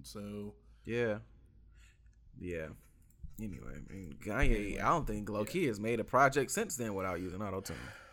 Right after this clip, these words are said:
Speaker 1: Right.
Speaker 2: Except Sunday Service.
Speaker 1: Except Sunday Service, yeah.
Speaker 2: But he wasn't on that,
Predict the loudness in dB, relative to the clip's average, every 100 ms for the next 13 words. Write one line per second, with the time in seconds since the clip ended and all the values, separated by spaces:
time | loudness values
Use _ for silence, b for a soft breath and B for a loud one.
0 | B -8 -6 -6 -10 -14 B B B B
1 | B B B B B -2 0 2 0 -2
2 | -4 -6 -10 -20 -20 -20 -20 _ -20 -12
3 | -12 -10 -14 -12 -14 -18 -20 -20 -18 -18
4 | -20 -20 -20 -20 _ -4 -4 -2 0 2
5 | 2 2 0 -2 -6